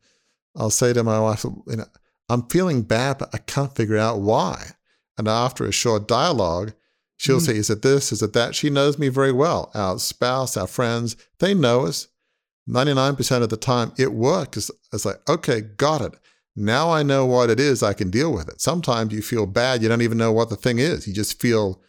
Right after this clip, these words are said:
Speaker 1: slightly agitated, slightly angry, you know, t-, to, you know, sort of name it, deal with it kind of thing. So that's, and that's not over massive
Speaker 2: Right.
Speaker 1: things necessarily, just things that come up day to day.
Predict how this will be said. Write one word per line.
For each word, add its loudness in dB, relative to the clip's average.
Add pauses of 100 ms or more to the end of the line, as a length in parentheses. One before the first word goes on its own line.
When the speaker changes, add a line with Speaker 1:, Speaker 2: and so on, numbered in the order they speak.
(220)
Speaker 1:
slightly 0
agitated, -2
slightly -2
angry, -6 (600)
you 0
know, 0
t-, -10
to, -4
you 0
know, -4
sort 0
of -2
name 0
it, -4
deal 2
with -2
it -12
kind -4
of -6
thing. -6
So -2
that's, 0 (720)
and 2
that's 0
not 4
over 4
massive 0
Speaker 2:
Right. -2
Speaker 1:
things 0
necessarily, 0
just -2
things -2
that -6
come -2
up -2
day 0
to 0
day. -4